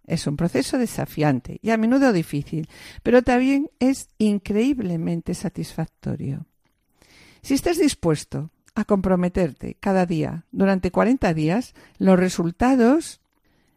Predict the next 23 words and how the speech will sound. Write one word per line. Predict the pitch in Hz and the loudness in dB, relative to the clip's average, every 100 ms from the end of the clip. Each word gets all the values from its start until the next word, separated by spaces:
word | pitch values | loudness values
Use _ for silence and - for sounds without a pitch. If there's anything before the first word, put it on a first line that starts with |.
| _ - | _ -10
eh, | 160 165 160 156 - | -6 -4 -4 -6 -4
podrían | 160 151 160 190 214 | -2 0 0 -2 -2
cambiar | 147 151 170 294 247 - - | -6 -4 -2 -4 -4 -12 -6
tu | 175 | -2
vida | 180 190 175 226 | 0 0 0 -4
y | 190 | -6
tu | - | -6
matrimonio. | 151 156 147 151 165 151 147 147 _ _ _ _ _ | -6 -6 -6 -4 -2 -2 -4 -8 _ _ _ _ _
Si | - 247 | -4 -2
aceptas | 233 359 - 208 208 226 | 0 -4 -4 -4 -4 -6
este | - 185 | -6 -4
desafío, | 202 208 156 - 156 156 208 _ | -4 -4 -6 -4 -2 -2 -4 _
debes | - 226 320 311 | -8 -4 -2 -2
saber | - 151 156 151 _ _ _ _ _ | -4 -2 -2 -4 _ _ _ _ _
que | 220 | 2
en | 214 | 4
lugar | 220 339 | 4 2
de | 330 | 0
seguir | - 196 175 151 | 0 0 0 0
tu | 180 | -2
corazón, | - 277 180 - 190 269 - _ _ _ | 0 0 0 0 0 0 -4 _ _ _
debes | 170 175 175 170 | -4 -2 -2 -4
guiarlo. | 165 147 135 143 143 | -6 -6 -6 -8 -10